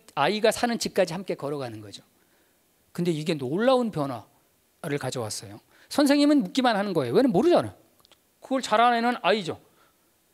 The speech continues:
그 아이가 선생님을 데려가면서 "선생님, 제가 이쪽으로 오고요." 뭐 이러면서 선생님이 할 수 있는 건 질문과 추임새밖에 없는 거죠.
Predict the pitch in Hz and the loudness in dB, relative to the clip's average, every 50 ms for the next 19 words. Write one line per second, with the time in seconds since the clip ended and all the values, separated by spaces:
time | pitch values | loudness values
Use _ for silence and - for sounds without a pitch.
0 | _ _ - 233 240 180 165 185 240 254 247 262 262 254 226 - - - - 254 | _ _ -2 0 2 4 4 4 4 2 2 2 4 4 2 0 -2 -6 -4 -4
1 | 269 247 262 254 240 240 233 - 170 180 208 202 214 202 196 190 196 196 214 208 | -2 -2 -2 0 0 -2 -2 0 0 2 2 2 2 2 0 0 0 0 0 0
2 | 190 196 196 180 185 196 202 185 165 165 - 202 196 196 190 190 180 190 190 196 | -2 -2 -2 -2 0 0 0 0 0 0 0 2 2 4 4 2 4 4 4 4
3 | 208 214 196 170 190 196 202 208 202 202 196 190 180 185 170 156 180 214 196 139 | 4 4 2 0 -2 0 0 0 -2 -2 -6 -8 -6 -4 -2 0 0 0 0 -2
4 | 117 - - - - - 339 349 320 330 320 311 277 247 247 240 - 262 233 233 | -4 -8 -14 -4 0 2 2 4 4 4 4 4 4 4 2 0 -2 -4 -4 0
5 | 233 269 269 262 262 - 214 240 233 254 247 240 247 233 220 - - 262 247 208 | 2 2 2 2 0 0 0 0 2 0 0 0 0 0 -2 -2 -2 -2 -2 -2
6 | 180 180 156 - - 143 131 120 113 110 95 - - | -4 -6 -6 -6 -8 -10 -10 -12 -14 -18 -20 -20 -20